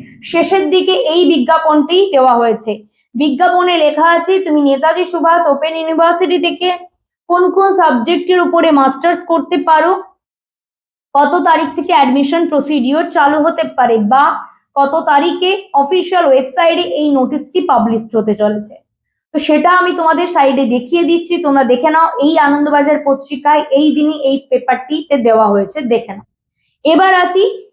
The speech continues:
এই ইউনিভার্সিটি এই অ্যাডমিশনের দ্বিতীয় ব-, এই বছরে দ্বিতীয়বার দেওয়ার কারণটা কি? প্রথমত যারা জানো, দু হাজার পঁচিশে যে সমস্ত পিজি স্টুডেন্ট ভর্তি হয়েছিল জানুয়ারি to মার্চের মধ্যে,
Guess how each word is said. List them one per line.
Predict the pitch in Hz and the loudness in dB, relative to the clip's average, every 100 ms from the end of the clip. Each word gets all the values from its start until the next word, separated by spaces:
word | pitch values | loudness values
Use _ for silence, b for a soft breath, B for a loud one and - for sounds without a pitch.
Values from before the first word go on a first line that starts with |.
| _ | _
এই | 285 339 | -4 -2
ইউনিভার্সিটি | 349 370 370 359 370 | -2 0 0 0 2
এই | 359 349 330 | 0 0 -2
অ্যাডমিশনের | 320 294 269 330 359 339 349 | 2 2 0 -4 -4 -2 -2
দ্বিতীয় | 247 269 269 330 349 | -2 -4 -4 -4 -2
ব-, | 285 294 | -2 0
এই | 269 302 | 0 2
বছরে | 294 294 339 339 | 0 0 -2 0
দ্বিতীয়বার | 262 277 320 349 330 269 | 0 -2 -2 0 0 2
দেওয়ার | 285 311 | 2 2
কারণটা | 330 240 240 269 302 302 | 0 0 2 2 0 -2
কি? | 339 247 214 - _ _ | -2 -6 -14 -18 _ _
প্রথমত | - 320 370 381 381 | -4 -2 0 0 0
যারা | 311 294 285 | 2 2 2
জানো, | 277 277 359 | 2 0 0
দু | 302 | -2
হাজার | 302 302 330 | 0 0 0
পঁচিশে | - 311 311 339 349 | -2 -6 -8 -8 -8
যে | 254 277 | -4 -2
সমস্ত | 330 339 359 370 | -2 -2 -2 -4
পিজি | 370 294 269 | 0 0 0
স্টুডেন্ট | 277 311 311 320 247 | -2 -2 0 2 0
ভর্তি | 254 - 302 | -2 -2 -2
হয়েছিল | 294 349 - 339 320 | 2 0 0 0 0
জানুয়ারি | 240 240 262 302 302 | 0 0 0 0 -2
to | 320 | -2
মার্চের | 285 247 - 254 | 0 0 0 2
মধ্যে, | 269 311 254 339 180 | 4 2 2 0 -2